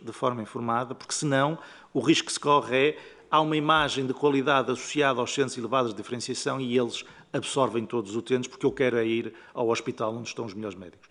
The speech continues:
Para isso é, por isso é que é importante a informação, para mostrar que nos outros, nas outras unidades também há bons serviços. Hum, e, sobretudo, há um mecanismo,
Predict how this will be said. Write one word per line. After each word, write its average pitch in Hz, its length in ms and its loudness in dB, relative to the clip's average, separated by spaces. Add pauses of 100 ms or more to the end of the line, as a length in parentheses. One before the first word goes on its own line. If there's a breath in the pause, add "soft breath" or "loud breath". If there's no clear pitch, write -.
(340 loud breath)
Para 135 120 6
isso 139 160 4
é, - 20 6
por - 320 -4
isso 165 100 2
é 165 40 0
que 156 100 2
é - 20 6
importante 131 340 0
a - 20 4
informação, 120 400 -4
para 131 180 2
mostrar 131 380 0
que 139 100 -8
nos 113 180 -4
outros, 139 380 4
nas 117 180 -6
outras 113 240 -2
unidades 127 440 -2 (260 loud breath)
também 131 380 2
há 123 120 2
bons 120 220 -4
serviços. 104 540 -8 (600 loud breath)
Hum, 113 460 0 (720)
e, 143 200 -4
sobretudo, 165 640 6 (300 loud breath)
há 151 100 8
um 160 100 0
mecanismo, 147 680 4